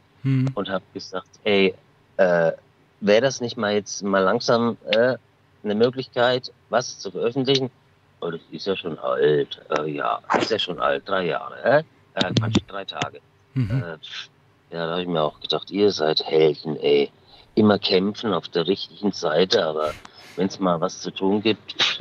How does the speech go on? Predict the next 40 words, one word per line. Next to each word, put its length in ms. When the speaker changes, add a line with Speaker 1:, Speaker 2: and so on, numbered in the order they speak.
Speaker 2:
lohnt 260
sich's 200
nicht 200
mehr.“ 120
Speaker 1:
Naja. 260
Speaker 2:
Naja, 280
okay, 280
das 200
nur 100
nebenbei. 540
Speaker 1:
Mhm, 380
mhm, 120
Speaker 2:
Hat 100
Speaker 1:
mhm. 40
Speaker 2:
mich 160
halt 240
einfach 260
nur 100
geärgert. 440
Ähm, 420
ach 100
so, 180
da 100
kommt 280
noch 180
dazu, 720
weil 180
ja 180
viele 720
oder 300
einige 420
den 280
Ben 440
kennen, 600
der 360
war 220
ja 300
auch 340
in 260
Bangli. 720